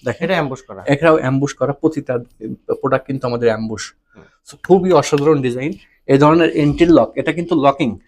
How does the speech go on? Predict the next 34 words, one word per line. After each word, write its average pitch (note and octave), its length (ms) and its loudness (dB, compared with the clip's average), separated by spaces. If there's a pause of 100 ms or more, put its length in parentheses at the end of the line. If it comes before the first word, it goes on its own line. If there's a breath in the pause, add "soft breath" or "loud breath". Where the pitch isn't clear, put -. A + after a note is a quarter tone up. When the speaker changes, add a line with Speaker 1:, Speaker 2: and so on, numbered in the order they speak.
(240)
Speaker 1:
একটার C#3 300 -6
ভিতরে D3 240 0
একটা C#3+ 180 -2
বসে B2+ 260 -4
যাবে, D#3+ 180 0
Speaker 2:
লক E3+ 160 4
Speaker 1:
লকিং, C3 120 -12
Speaker 2:
সিস্টেম - 260 -12
Speaker 1:
লক C3 120 2
Speaker 2:
করা। G2 80 -6
Speaker 1:
সিস্টেম। A#2 320 -8 (460)
So E3 120 2 (140)
এই D3 100 -2
ধরনের E3 340 -2
লাক্সারি C3+ 440 2
প্রোডাক্ট D3 420 0 (180)
বাংলাদেশে C3 500 -8
শুধুমাত্র C3+ 460 -6
মাসুদ A#2 300 -8
কর্পোরেশনের C#3 420 -6
কাছে A#2 220 -10
পাবেন। G#2 280 -10 (460)
Speaker 2:
আচ্ছা, C#3 200 -10
ঠিক D#3+ 160 -4
আছে। C3+ 240 -6 (240)
আপনারা D#3+ 260 -4
যারা F#3 140 2
এইভাবে, F#3 380 4
আহ, D#3 120 0
এরকম D#3 300 4
রেডিমেড E3+ 360 -2
বান্ডেল, D#3 400 -4
আহ, C#3 380 -4
সরি, B2+ 260 -8